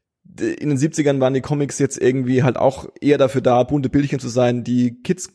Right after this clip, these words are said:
cool finden. Da ist jetzt auch nicht so mega diepe Story, äh, äh, ähm, oft untergekommen. Und, äh, ähm, die, äh, die Figur war, glaub ich, schon am Anfang eher so ein bisschen, äh,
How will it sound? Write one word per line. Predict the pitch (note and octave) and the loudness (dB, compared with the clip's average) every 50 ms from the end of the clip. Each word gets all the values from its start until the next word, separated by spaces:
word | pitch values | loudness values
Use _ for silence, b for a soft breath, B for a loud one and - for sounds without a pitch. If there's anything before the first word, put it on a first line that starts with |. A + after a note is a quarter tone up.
| _ _ - - | _ _ -6 -4
cool | F3 G3 E3 | -2 -2 0
finden. | - - F3+ F#3+ F#3 F3+ F3+ F3+ F3+ B B B B B B | 0 0 -2 0 -2 -2 -4 -4 -4 B B B B B B
Da | - A#2 | 0 0
ist | B2+ B2 | 2 2
jetzt | D3+ - - | 0 0 0
auch | C3 B2 | 0 0
nicht | D3 D3+ D3 | 0 -2 0
so | - D3 | 0 0
mega | C3+ C3 C#3 C#3 C#3 C#3 - - - _ | 0 0 2 2 2 0 0 -4 -8 _
diepe | - D#3+ D#3 D3 C3+ | -6 -4 -2 -2 -2
Story, | - - C3 C3 D3+ D#3+ D#3 | 0 2 2 4 4 4 4
äh, | D3+ D3 | 2 2
äh, | - - C3 C#3 C#3 - - C3+ C3+ C3+ - - G#2 B2+ | 0 0 0 0 0 0 0 0 0 0 -2 -2 -2 -2
ähm, | C3+ C3 C3 C3 B2+ - - _ _ _ _ _ _ _ _ _ _ - - - _ | -2 -4 -6 -8 -10 -12 -16 _ _ _ _ _ _ _ _ _ _ -20 -20 -6 _
oft | - C3 - - | -2 -2 -2 -2
untergekommen. | - C#3 C#3 C3+ C3 A#2 C#3 C3+ C3 C3 C3 B B B B B B B2 B | 0 2 2 2 2 2 0 0 0 0 -4 B B B B B B -16 B
Und, | - A#2 B2+ C3 B2+ C3 | 0 2 2 2 2 2
äh, | B2 B2 A#2 A#2+ - | 2 4 4 2 2
ähm, | - - A#2+ A#2 A#2 A2+ A#2 A#2 - _ _ _ _ _ _ _ _ _ _ - _ - - - - | 0 0 0 0 0 -2 -4 -6 -8 _ _ _ _ _ _ _ _ _ _ -20 _ -20 -20 -8 -4
die, | B2 A#2 A2+ A2+ A2+ A2+ | 0 0 2 2 2 2
äh, | A2 A2 A2 G#2+ G#2+ - - A2 A2 G#2+ G#2+ G#2 | 4 2 2 2 0 -2 -2 -2 -2 -2 -2 -2
die | G#2+ A#2+ | -4 -6
Figur | G#2 C3 A2 A#2+ C#3+ E3+ D#3 B2+ | -6 -6 -4 0 0 2 2 2
war, | B2 B2 | 0 2
glaub | B2 B2+ B2+ B2 | 2 2 2 2
ich, | C3 A#2+ - | 0 -2 0
schon | - C#3 C#3+ C#3+ C#3+ C#3 C#3 B B B B B - | 0 0 0 0 -4 -6 -8 B B B B B -8
am | - A2 | -4 -2
Anfang | B2 C#3 - D#3 C3 B2 | -2 0 0 0 0 2
eher | F2+ B2 C3 B2+ | 2 2 4 4
so | A#2 C3 | 2 2
ein | A2 | 0
bisschen, | B2 A#2+ - - B2+ A#2 A#2 A2+ A2+ | 0 -2 0 0 0 2 2 2 2
äh, | A2 A2 A2 A2 | 2 2 2 2